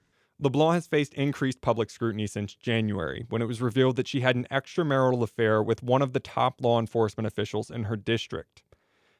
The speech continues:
The investigation into that affair turned up text messages in which LeBlanc, who is white,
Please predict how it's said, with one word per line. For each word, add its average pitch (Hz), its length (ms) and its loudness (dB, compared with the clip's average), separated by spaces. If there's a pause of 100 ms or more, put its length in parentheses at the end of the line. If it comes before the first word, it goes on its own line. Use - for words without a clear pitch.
(120)
The 139 100 4
investigation 151 680 2
into 151 160 -2
that 151 160 4
affair 147 400 2
turned 143 280 0
up 135 180 2
text - 320 0
messages 92 600 -6
in 113 140 -4
which 117 220 -2
LeBlanc, 123 580 4 (140)
who 127 180 0
is 110 140 -2
white, 120 420 2